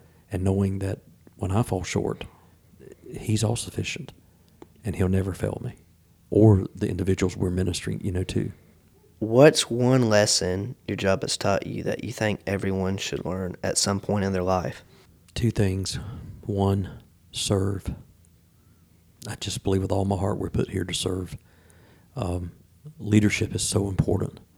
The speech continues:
Speaker 1: I have no qualms with that whatsoever,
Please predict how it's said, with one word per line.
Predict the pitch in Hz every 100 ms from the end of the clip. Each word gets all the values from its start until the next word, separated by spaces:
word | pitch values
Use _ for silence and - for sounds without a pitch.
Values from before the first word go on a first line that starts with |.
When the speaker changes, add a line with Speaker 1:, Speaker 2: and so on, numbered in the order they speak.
| _ - - - - - - -
Speaker 1:
I | 101 -
have | 90 90
no | 98 98 101
qualms | - - 98 95 92
with | 98
that | 92 98
whatsoever, | 95 - - 101 95 95 92